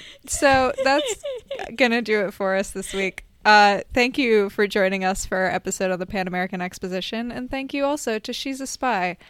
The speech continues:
Speaker 1: for
Speaker 2: Woo.
Speaker 1: the music that we use at the beginning and end of our show. Uh, you can find her on Spotify by searching She's a Spy.
Speaker 2: You can find us online at meet cutest dot com and also on Twitter and Instagram now
Speaker 1: Mm.
Speaker 2: at meet cutest.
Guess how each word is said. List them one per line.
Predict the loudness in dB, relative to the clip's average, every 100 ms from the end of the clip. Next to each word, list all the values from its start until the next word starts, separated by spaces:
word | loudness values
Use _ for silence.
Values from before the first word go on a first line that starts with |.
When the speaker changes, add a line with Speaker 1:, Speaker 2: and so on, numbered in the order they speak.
| -20 -20
Speaker 1:
for | -10 0 2
Speaker 2:
Woo. | 2
Speaker 1:
the | -2
music | -6 -6 -6
that | -6 -4
we |
use | -4 -4
at | -6
the | -10
beginning | -8 -8 -6
and | -6
end | -6
of | -6
our | -6
show. | -4 -4 -4 -6 -10 -8
Uh, | -6
you | -4
can | -6 -8
find | -6 -6 -6
her | -8
on | -8
Spotify | -4 -4 -4 -4 -2
by | -4
searching | -6 -10 -10 -12
She's | -10 -10 -10
a | -14
Spy. | -12 -14 -12 -14 -14 _ _ _ _ _ _ _ -20 -20 _ 0
Speaker 2:
You | 2
can | 2 2
find | 2 4 4
us | 2 -2 -2
online | 2 2 2 2 0 0 0 -2 -4 -4
at | -4 -4 -10 -18 -18 -4
meet | -2 -2 -2
cutest | -2 -2 -2
dot | -4 -4
com | -4 -4 -2 -4 _ _ _
and | -4
also | -4 -2 -4
on | -4 -6 -6
Twitter | -4 -4 -4
and | -2 -2 0
Instagram | -2 -2 -6 -4 -2 -2
now | -6 -8 -8 -8 -8
Speaker 1:
Mm. | -10 -12 -12 -10 -12 -12 -2
Speaker 2:
at | -2 0
meet | -4 -4
cutest. | -6 -6 -8 -12